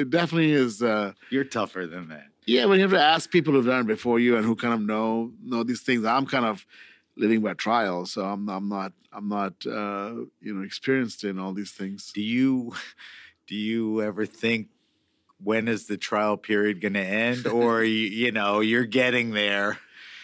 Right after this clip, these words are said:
Speaker 2: You, you, I know it's an ongoing
Speaker 1: Yeah.
Speaker 2: thing, but do
Speaker 1: Yeah.
Speaker 2: you feel inwardly
Speaker 1: Yeah,
Speaker 2: like,
Speaker 1: yeah, I
Speaker 2: you
Speaker 1: mean,
Speaker 2: know,
Speaker 1: all
Speaker 2: we're, we're, we're close?
Speaker 1: all I can do is do my best, right?
Speaker 2: Right.
Speaker 1: And then Mother Nature has to respond to that.
Speaker 2: Right.
Speaker 1: And, and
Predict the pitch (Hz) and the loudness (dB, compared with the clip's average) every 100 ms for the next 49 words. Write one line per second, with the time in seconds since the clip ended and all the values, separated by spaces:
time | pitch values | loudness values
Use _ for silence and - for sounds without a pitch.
0 | - - 117 92 117 104 131 139 165 170 | -20 -2 -2 0 -2 0 2 2 4 4
1 | 165 143 127 127 131 113 120 120 110 104 | 4 0 2 2 0 2 2 2 0 0
2 | 131 123 98 107 _ - 113 113 120 107 | 0 0 -2 -4 _ -4 0 4 2 0
3 | - 127 123 120 123 123 131 131 127 135 | -2 2 4 4 2 2 0 0 0 2
4 | 131 123 117 113 107 185 - - 196 180 | 2 4 4 2 0 -2 -2 0 0 0
5 | 190 196 196 208 202 202 214 208 208 - | 2 4 4 4 4 4 4 2 0 0
6 | 254 254 220 - - _ 139 185 208 233 | 2 4 2 -2 -10 _ 2 2 4 2
7 | 202 185 185 185 143 139 135 113 - 131 | 6 6 6 4 4 4 2 -2 -8 -2
8 | 120 90 69 - 95 123 160 _ - 170 | -2 -4 -14 -12 -6 -6 -6 _ -6 -4
9 | 135 131 120 120 123 131 127 127 131 131 | -2 0 -2 -2 -2 0 0 0 -2 -4
10 | 123 - 113 110 - 107 95 101 87 80 | -4 -6 -6 -6 -4 -6 -6 -14 -14 -16
11 | _ - - - - 110 110 104 104 107 | _ -20 -6 -6 -4 -2 -2 -2 -6 -12
12 | 107 - 110 101 101 104 | -12 -4 -2 -2 -6 -12